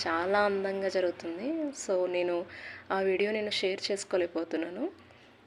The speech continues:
ఈ సంవత్సరం చేస్తున్నాను కాబట్టి ఇది మాత్రం షేర్ చేసుకుంటున్నానండి. ఈ వ్రతంలో ఏమిటంటే,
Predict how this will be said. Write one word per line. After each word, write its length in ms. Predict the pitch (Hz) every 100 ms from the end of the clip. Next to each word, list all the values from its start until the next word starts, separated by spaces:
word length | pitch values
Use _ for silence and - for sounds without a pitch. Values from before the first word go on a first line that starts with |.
| 196
ఈ 100 | 208
సంవత్సరం 520 | 208 196 196 - 214 208
చేస్తున్నాను 440 | 196 - 196 190
కాబట్టి 540 | 185 185 190 - 226 -
ఇది 160 | 196
మాత్రం 360 | 208 202 - 202
షేర్ 340 | 202 185 190 190
చేసుకుంటున్నానండి. 840 | - - 180 185 180 175 202 349 - - - - - - - - - - - - - - - - - - - - - - - - - - - - - - - - -
ఈ 100 | 247
వ్రతంలో 520 | 220 220 247 254 269
ఏమిటంటే, 800 | 262 240 233 240 233 247 233 240